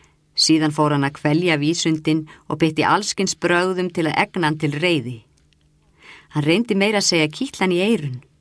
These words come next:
en vísundurinn sýndi engin viðbrögð. Dag nokkurn kom álfur og spurði:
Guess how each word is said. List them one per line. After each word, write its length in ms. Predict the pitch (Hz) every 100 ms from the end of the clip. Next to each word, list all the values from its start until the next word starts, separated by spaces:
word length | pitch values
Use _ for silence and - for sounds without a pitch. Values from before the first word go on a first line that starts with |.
| _ _ _ _ _ -
en 160 | 151 143
vísundurinn 720 | 247 - 196 160 143 139 165 -
sýndi 320 | 151 147 -
engin 460 | 190 262 285 175
viðbrögð. 560 | 196 - 127 117 _ - _ _ _ _ _ _ _ _ _ _ _ _ _ _ _ _ - - - - -
Dag 160 | 277 311
nokkurn 520 | 247 - 202 220 226 -
kom 160 | 202 175
álfur 400 | 247 285 196 175
og 80 |
spurði: 400 | - 165 143 127